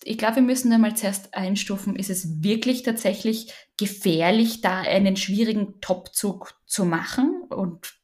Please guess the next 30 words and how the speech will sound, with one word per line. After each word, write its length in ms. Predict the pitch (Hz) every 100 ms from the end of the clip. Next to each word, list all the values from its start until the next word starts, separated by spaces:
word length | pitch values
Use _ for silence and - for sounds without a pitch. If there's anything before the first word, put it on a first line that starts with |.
| _
was 320 | - 190 - 190
würde 240 | 233 220
denn 220 | 196 196
passieren, 720 | 190 180 - 180 220 269 269 - - - - _ _ -
wenn 240 | 226 202
ich 160 | 220 -
da 180 | 214 202
runterfliegen 680 | 226 233 220 208 226 226 208
würde, 240 | 233 247
wenn 100 | 208
ich 140 | 214
da 100 | -
Vollgas 920 | 208 - 170 226 220 202 202 226 - -
raufziehen 420 | 202 - 240 226
würde? 340 | 247 262 339 - - - -
Und 180 | 233 226
dann 160 | 240
je 180 | 220 220
nachdem, 400 | 302 320 277 269
wie 80 | 247
diese 220 | 233 226
Einschätzung 540 | - 214 285 262 196 180
ist, 160 | 180
ist 160 | - 190
es 460 | 185 185 - - _ _ _ _ _
tatsächlich 580 | - 190 - 285 269 262
kritisch 560 | - 269 277 302 - -
oder 500 | 190 185 165 165 - _ _
eher 240 | - 185 165
nicht? 600 | 180 285 - - -